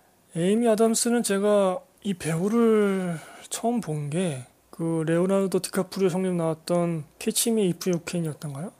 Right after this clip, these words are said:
거기서도 에이미 아담스가 굉장히 좀 순진무구한 역할로 나오잖아요. 다우체에서도 정말 순진무구한 역할로 나와서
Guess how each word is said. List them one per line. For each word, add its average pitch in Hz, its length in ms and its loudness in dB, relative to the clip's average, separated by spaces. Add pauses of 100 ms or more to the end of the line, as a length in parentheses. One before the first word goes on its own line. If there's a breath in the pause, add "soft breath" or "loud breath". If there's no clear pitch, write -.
거기서도 226 540 2
에이미 180 280 2
아담스가 165 420 -2
굉장히 160 440 -2
좀 151 140 -6
순진무구한 190 720 2
역할로 156 240 -6
나오잖아요. 139 540 -8 (180)
다우체에서도 185 960 2
정말 151 200 -6
순진무구한 180 800 2
역할로 160 240 -2
나와서 143 560 -4